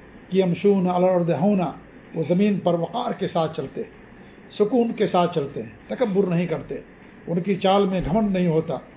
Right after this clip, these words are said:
اور وہ اس طریقے سے بڑے اطمینان و سکون کے ساتھ وہ زندگی گزارتے ہیں اور زمین پر چلتے ہیں۔ اور اللہ کے رسول صلی اللہ علیہ وسلم فرمایا کہ "ان اللہ اوحی الیہ"،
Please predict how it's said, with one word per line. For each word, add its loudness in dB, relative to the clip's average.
اور 6
وہ 4
اس 0
طریقے 4
سے 2
بڑے 6
اطمینان 2
و 2
سکون 2
کے 2
ساتھ 2
وہ 2
زندگی 2
گزارتے 2
ہیں -2
اور 2
زمین 0
پر -4
چلتے -8
ہیں۔ -8
اور 2
اللہ 4
کے 0
رسول 2
صلی 2
اللہ 4
علیہ 2
وسلم -2
فرمایا 2
کہ 0
"ان 2
اللہ 2
اوحی 2
الیہ"، 6